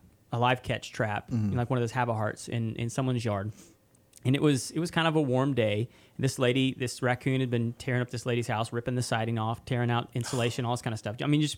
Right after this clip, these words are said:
Speaker 1: and they're very destructive. And he caught it.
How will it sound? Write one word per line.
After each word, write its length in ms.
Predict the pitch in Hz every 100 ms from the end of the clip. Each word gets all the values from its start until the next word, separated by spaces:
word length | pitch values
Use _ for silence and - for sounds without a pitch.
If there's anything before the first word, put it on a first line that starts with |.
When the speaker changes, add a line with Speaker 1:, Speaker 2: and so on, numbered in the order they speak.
| 156
Speaker 1:
and 280 | 160 170 170
they're 80 |
very 180 | 180 190
destructive. 560 | 131 - 113 - 87 - - - - - -
And 480 | 139 139 131 127 - - -
he 180 | - 160
caught 360 | 143 - - -
it. 140 | -